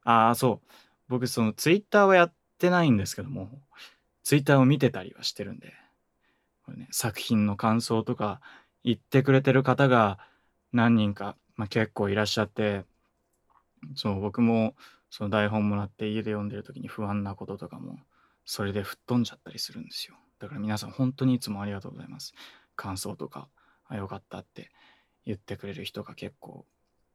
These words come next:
いたりして、えー、嬉しい限りです。制作陣も僕も。はい。そうっすね。あとはそうっすね。いや、どう、そう、喋ることなくなってきた。<laughs> だからあれ、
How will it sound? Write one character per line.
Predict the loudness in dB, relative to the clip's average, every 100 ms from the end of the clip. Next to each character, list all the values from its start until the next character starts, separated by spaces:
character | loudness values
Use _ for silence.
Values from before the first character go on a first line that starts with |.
| _
い |
た | -20 -18
り | -12
し | -12
て、 | -12 _ _ _ _ _ _ _ _ _ _
え |
ー、 | -20 -20 -20 _ _
嬉 | -16 -8
し | -8
い | -8
限 | -20 _
り |
で | -20
す。 | -16 -14 -14 -16 _ _ -18
制 | -16 -14
作 | -18 -14
陣 | -16
も | -16 -20
僕 | -20 -20
も。 | -20 _ _ _
は | -14 -12
い。 | -12 _ _ _ _ _ _ _ _ _ _ _ -20 -20 _ _ _ _ _ _ _ _ _
そ | -16 -14
う | -12
っ |
す | -14
ね。 | -14 -20 -20 _ _ _ _ _ _ _ _ _
あ | -14
と | -14
は | -16
そ | -16
う | -16
っ |
す | -18
ね。 | _ -20 -20 -20 _ _ -20 -14
い | -12
や、 | -12
ど | -12
う、 | -12 -14 _ -18 -16 -16 -16 -20
そ | -14 -8
う、 | -8 -6
喋 | -4 -2 -2
る | -2
こ |
と | -4
な | -4
く | -2
な |
っ | 4
て |
き | 6 6
た。 | 4 2 2 2 0 -4 2 4 6 8
<laughs> |
だ | 8
か | 10
ら | 8
あ |
れ、 | 8